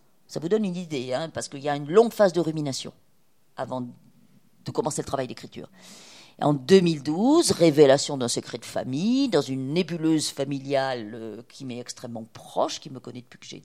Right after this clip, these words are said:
douze ans. En deux mille douze, je n'ai plus douze ans, euh, depuis longtemps. <laughs> Et j'ai déjà publié en deux mille douze, voyez, puisque je publie depuis deux mille un. Et cette famille, amie, très chère, très proche,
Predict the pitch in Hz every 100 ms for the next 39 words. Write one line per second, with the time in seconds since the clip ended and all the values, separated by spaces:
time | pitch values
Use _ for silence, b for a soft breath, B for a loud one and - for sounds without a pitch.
0 | - 127 120 123 151 - - B B B
1 | - 123 135 135 120 139 123 120 120 -
2 | 123 120 160 139 135 123 127 131 - B
3 | B - 127 - - - 62 60 58 64
4 | 53 - - 131 220 - - 160 - -
5 | - - - 220 208 196 185 175 165 160
6 | 151 147 143 139 139 151 143 143 135 123
7 | 120 240 233 143 131 123 127 123 131 180
8 | - - - 139 139 143 - 131 131 131
9 | 127 131 _ B B B B 127 165 156
10 | 165 156 160 156 143 113 - _ _ _
11 | _ _ _ _ - _ 165 190 302 277
12 | - - 151 254 269 - 131 - 269 233
13 | -